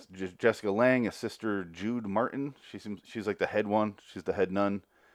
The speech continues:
And she's talking to her about the bread and blah, blah, blah. "What about Bloody Face? When's, when's he showing up?" And she's like, "You're not really writing about the bread, are you? Ooh, this is not her voice at all. Why am I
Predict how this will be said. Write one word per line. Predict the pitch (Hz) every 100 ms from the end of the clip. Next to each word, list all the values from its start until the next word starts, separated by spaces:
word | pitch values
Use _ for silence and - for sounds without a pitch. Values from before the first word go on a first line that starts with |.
| _ _ _ -
And | 90 90 90 90 85
she's | - -
talking | 101 101
to | 98
her | 90
about | 87 -
the |
bread | - 120 123 120 117
and | 104
blah, | 95
blah, | 98
blah. | 151 180
"What | 359
about | 415 370 262
Bloody | 302 330
Face? | - 117 -
When's, | - 277 -
when's | 196
he | 262
showing | 277 131 110 107
up?" | 95 -
And | 80
she's | 101
like, | 90 80 -
"You're | 113 92
not | 76 73
really | 90 76 80
writing | 90 87 -
about | 85 85 85 -
the | - -
bread, | 131 95 95
are | 120 90
you? | 82 - - _ - - - - -
Ooh, | 175 139 123
this | 123 -
is | 110
not | 131 120
her | 113
voice | 135 127 -
at | 143 -
all. | 170 143 107 -
Why | 131 160
am | 147
I | 147